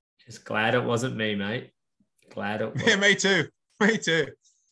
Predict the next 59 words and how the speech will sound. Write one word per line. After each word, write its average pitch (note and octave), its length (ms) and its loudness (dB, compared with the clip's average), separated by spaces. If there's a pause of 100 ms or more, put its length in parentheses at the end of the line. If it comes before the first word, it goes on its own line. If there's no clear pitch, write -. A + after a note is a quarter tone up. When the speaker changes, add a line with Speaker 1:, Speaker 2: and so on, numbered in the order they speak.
(500)
Speaker 2:
Me C#3+ 200 -8
too. A#2+ 320 -6
But, C#3 180 0
uh, D#3 40 2
it D#3 40 4
Speaker 1:
Right. D#3 80 4
Speaker 2:
was D#3 100 0
a D#3 60 -6
fun E3 240 0
night C3+ 220 -4
nonetheless, C3+ 500 -4
and C3+ 100 -14
we'll, B2+ 160 -6
um, A#2+ 220 -2 (380)
Speaker 1:
Good B2+ 140 -2
Speaker 2:
we'll - 80 -6
definitely C3+ 240 -2
Speaker 1:
night. A#2+ 60 -6
Speaker 2:
do B2+ 120 -2
it A#2+ 60 -6
again A#2+ 180 -8
next C3 260 -10
year. C#3+ 120 -8 (300)
Speaker 1:
Yeah, A2 420 0 (140)
same D3 300 0
venue B2+ 340 0
too, B2+ 200 -4
I D3+ 100 -4
think. A2+ 460 -12
That B2+ 80 -8
worked A2 260 -6
really A2+ 220 -4
well. G2 360 -4 (440)
Speaker 2:
It C#3 40 -12
was C3+ 60 -6
a C#3+ 60 -4
mad C3 240 0
venue. A#2 260 -4 (540)
Like, B2+ 240 0
even, F3+ 240 0
even F3+ 200 0
if - 80 -6
there F3 140 2
was, D3 140 -2
like, C#3 180 -2 (800)
even G#3+ 200 -4
if B3+ 60 -8
there B3 80 -2
was, G#3+ 80 -2
like, F3+ 160 -2
twenty F3 300 -4
or D#3 80 -2
thirty D#3 380 0
extra - 260 -6
people, C3 400 -4
it C3+ 80 -8
still G#3 160 -4
would've F#3+ 140 0
been, A#2 180 -6